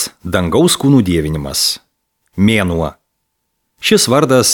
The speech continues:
visose lietuvių kalbos tarmėse yra vyriškos giminės, todėl su juo buvo siejamas dievas, nors ir antrasis po saulės. Nakties karalius,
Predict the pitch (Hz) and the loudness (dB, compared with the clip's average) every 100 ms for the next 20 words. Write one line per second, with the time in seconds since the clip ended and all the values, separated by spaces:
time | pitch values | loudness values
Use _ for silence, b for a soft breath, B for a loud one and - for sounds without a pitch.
0 | 92 104 - 92 - 139 95 - 147 107 | -2 -2 0 -2 0 0 0 0 0 0
1 | 98 92 117 - 104 87 85 - 151 107 | 0 0 -2 -2 -2 -2 0 2 0 0
2 | 104 120 113 - _ - 156 190 - 135 | 0 0 -2 -6 _ -2 2 2 2 0
3 | 113 120 92 78 67 - - b b b | 0 0 0 -2 -6 -8 -10 b b b
4 | b 107 98 185 180 104 90 135 160 139 | b -2 2 2 2 0 2 2 4 2
5 | 151 - 131 123 101 82 87 90 98 156 | 2 2 2 2 2 0 0 0 2 0
6 | - 127 156 - 151 117 92 85 117 - | 0 2 2 2 0 0 0 -2 -2 -2
7 | 113 - 82 80 80 78 - - _ _ | -2 -2 -2 -2 -4 -4 -8 -12 _ _
8 | _ - 104 - 101 92 - 95 101 113 | _ -4 -4 -2 0 0 0 -2 0 2
9 | 120 113 - | 2 0 -2